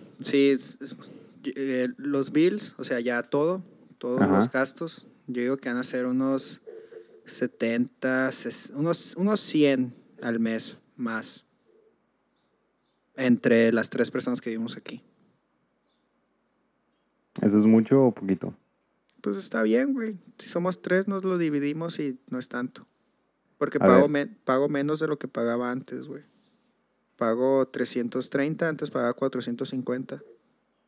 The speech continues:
Speaker 1: Ponle que pague otros, otros setenta más y de todos modos voy a estar menos de lo que gastaba antes.
Speaker 2: Está bien. Quiero decir que no sabía que Canadá tenía tan pocos estados.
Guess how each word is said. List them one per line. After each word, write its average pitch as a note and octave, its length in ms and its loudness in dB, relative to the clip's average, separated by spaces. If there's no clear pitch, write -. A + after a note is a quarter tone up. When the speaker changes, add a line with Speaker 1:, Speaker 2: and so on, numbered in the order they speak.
Speaker 1:
Ponle C3+ 240 0
que C3+ 100 -4
pague A#2+ 280 2
otros, C#3 540 0
otros C3+ 340 -4
setenta B2+ 560 2
más C3 440 -2
y A#2+ 160 2
de A2+ 120 0
todos A#2 260 -2
modos A#2+ 320 -2
voy A#2 100 2
a A#2 40 2
estar A#2+ 260 -4
menos A#2+ 300 -2
de B2+ 80 -4
lo A#2+ 140 -2
que A2+ 120 -4
gastaba A#2 360 -6
antes. - 380 -16
Speaker 2:
Está - 160 2
bien. A2+ 320 4
Quiero G2+ 220 8
decir G#2+ 460 6
que A2 160 4
no G#2 120 6
sabía A2 280 6
que A2+ 240 0
Canadá G2 360 4
tenía G2+ 220 6
tan G#2+ 220 4
pocos - 380 2
estados. - 640 -4